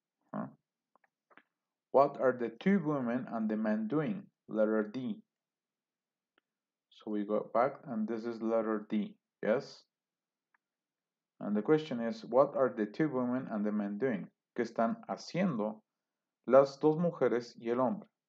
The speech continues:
Yes? "What do you think they are talking about?" ¿De qué crees que están hablando? Yes? And finally, "What are the two men at the table doing?"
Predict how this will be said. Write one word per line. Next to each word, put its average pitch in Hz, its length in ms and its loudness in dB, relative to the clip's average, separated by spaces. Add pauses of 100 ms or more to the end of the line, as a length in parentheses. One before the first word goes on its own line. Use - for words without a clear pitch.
(260)
Yes? - 420 -4 (1040)
"What 139 300 8
do 180 80 2
you 190 140 4
think 147 360 -4
they 131 120 4
are 127 260 2
talking 170 560 2
about?" - 480 -6 (420)
¿De 110 140 -2
qué 165 260 -8
crees 135 320 2 (100)
que 113 120 -4
están 131 580 -4
hablando? 127 680 -4 (640)
Yes? - 480 -4 (1300)
And 139 300 0
finally, 135 680 2 (520)
"What 156 340 10
are 135 220 8
the 113 140 0
two 190 280 2
men 120 460 -2
at 110 180 2
the 113 80 -4
table 120 460 -2
doing?" 113 400 0